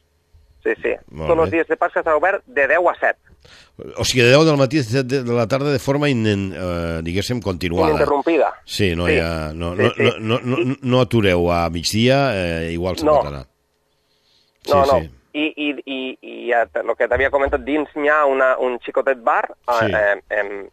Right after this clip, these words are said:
Speaker 1: en beguda i snacks, i ara pa Pasqua, em, això, eh, eh, eh, segurament, eh, se, ho, ho anunciarem a les redes socials, però tindrem una food truck.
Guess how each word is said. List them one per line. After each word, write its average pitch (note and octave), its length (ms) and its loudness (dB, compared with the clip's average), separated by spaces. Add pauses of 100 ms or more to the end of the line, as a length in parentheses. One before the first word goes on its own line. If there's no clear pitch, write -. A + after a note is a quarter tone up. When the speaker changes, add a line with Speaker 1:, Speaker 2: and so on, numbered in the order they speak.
Speaker 1:
en A2+ 140 -6
beguda C#3 440 2
i D3 120 0
snacks, D#3 280 -2 (340)
i D#3 160 -2
ara F#3+ 120 2
pa F#3 120 0
Pasqua, G#3 640 0
em, C3+ 580 0 (520)
això, C#3+ 840 2 (120)
eh, B2 420 2
eh, C3+ 220 -2
eh, A#2 140 -8 (600)
segurament, C#3+ 600 0
eh, B2+ 380 2 (120)
se, - 120 -10
ho, A#2+ 160 0
ho C3 200 2
anunciarem C3 420 -2
a C#3+ 60 2
les C#3 100 0
redes C#3 220 -2
socials, F3 500 -2 (600)
però D3+ 200 2
tindrem D#3 300 0
una D#3+ 140 2
food - 220 -6
truck. - 360 -2